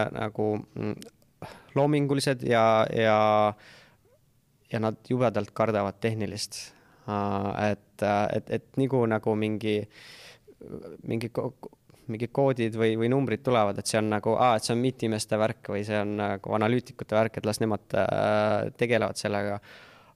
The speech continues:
Aga tegelikult, äh, s-, see ei ole ka nii raske, et ma tegin ühe S Q L kursuse läbi ja, ja nüüd, äh,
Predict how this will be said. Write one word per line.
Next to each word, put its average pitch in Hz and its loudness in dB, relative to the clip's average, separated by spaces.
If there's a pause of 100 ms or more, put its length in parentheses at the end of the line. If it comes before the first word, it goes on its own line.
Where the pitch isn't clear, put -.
Aga 113 4 (220)
tegelikult, 117 -2 (100)
äh, 110 2 (920)
s-, - -4
see 143 -2
ei 147 4
ole 156 4
ka 135 4
nii 135 4
raske, 139 0
et 110 -4
ma 117 4
tegin 131 0
ühe 131 2 (100)
S 127 0
Q 127 2
L 120 0
kursuse 110 -2
läbi 101 0 (240)
ja, 101 2 (1300)
ja 110 2
nüüd, 123 0
äh, 107 2